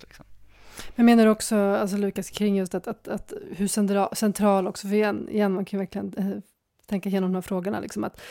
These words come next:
Speaker 2: alltså, vad en central del är, att den exi-, att alkohol existerar, eller att den är viktig för umgänget, för att kunna, liksom, hänga. Att, eh, som, som, om jag tolkar det rätt, så, så råkar man bara... Det är ett tillfälle där man kan då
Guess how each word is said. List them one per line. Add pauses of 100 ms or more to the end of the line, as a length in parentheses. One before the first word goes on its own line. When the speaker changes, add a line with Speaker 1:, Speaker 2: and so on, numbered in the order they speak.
(220)
Speaker 2:
alltså,
vad
en
central
del
är,
att
den
exi-,
att
alkohol
existerar,
eller
att
den
är
viktig
för
umgänget,
för
att
kunna,
liksom,
hänga. (360)
Att,
eh,
som,
som,
om
jag
tolkar
det
rätt,
så,
så (120)
råkar
man
bara... (300)
Det
är
ett
tillfälle
där
man
kan
då